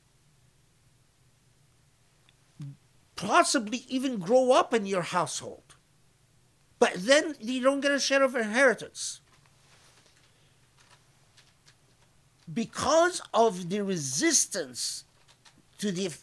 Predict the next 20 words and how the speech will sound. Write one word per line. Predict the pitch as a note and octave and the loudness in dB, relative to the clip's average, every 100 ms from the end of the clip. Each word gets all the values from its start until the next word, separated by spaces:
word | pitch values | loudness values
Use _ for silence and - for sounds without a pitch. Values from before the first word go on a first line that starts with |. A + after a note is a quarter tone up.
| _ _ - | _ _ 6
earlier | C4 D#4 C#4 A3+ G#3 - | 8 8 4 2 2 2
ayah, | G#3 F#3+ C#3+ B2+ A2 _ _ _ _ _ _ _ _ _ - | 2 2 0 -4 -14 _ _ _ _ _ _ _ _ _ 6
Allah | A3 G#3+ A#3+ D#4 C4+ | 6 6 8 8 6
came | - C4+ C4+ | -2 -2 -2
back | F#3+ G#3+ B3+ A3 - - - | -2 2 4 4 0 -12 -4
and | F#3 - - | -4 -4 -6
again | A3+ F#3+ F#3 B3+ C#4+ C#4 | -2 0 4 4 4 4
said, | A3+ - A#3+ A#3 E3 B2 A#2+ - _ _ _ _ _ | -2 -2 4 4 4 0 -20 -20 _ _ _ _ _
"You | C#3+ | -14
can't | E3+ A#3+ B3+ | -6 -2 -2
forget | - G3+ G#3+ A3 | -2 -2 0 0
these | C#3+ C3+ | -2 -18
people. | - A2+ _ _ _ _ _ _ _ _ _ _ - | -16 -18 _ _ _ _ _ _ _ _ _ _ -4
They | C3 D4+ | 4 6
don't | E4 D#4 G#3+ | 8 6 4
get | C#4 | 2
a | D4 | 2
share | - B3+ C4+ | 2 4 8
of | C#4 A3+ | 8 6
inheritance | A#3 F#3 A#3 C4 G#3 B2+ - - - | -2 0 4 4 2 -6 -12 -10 -10